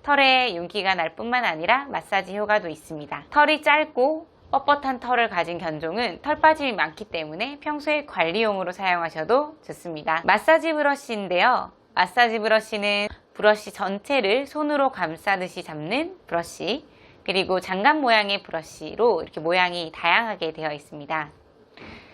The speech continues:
빠진 털을 제거하는 동시에 피모, 마사지 효과까지 누릴 수 있어서 빗으로 목욕하면서 사용도 하실 수 있습니다. 마사지 브러쉬는 이 돌기나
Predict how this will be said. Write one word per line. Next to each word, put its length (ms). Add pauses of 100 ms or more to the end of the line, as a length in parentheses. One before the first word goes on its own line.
(180)
빠진 340
털을 540
제거하는 640
동시에 680 (240)
피모, 560
마사지 500
효과까지 500
누릴 280
수 160
있어서 560 (300)
빗으로 480
목욕하면서 720
사용도 580
하실 320
수 140
있습니다. 580 (680)
마사지 480
브러쉬는 540 (100)
이 160
돌기나 720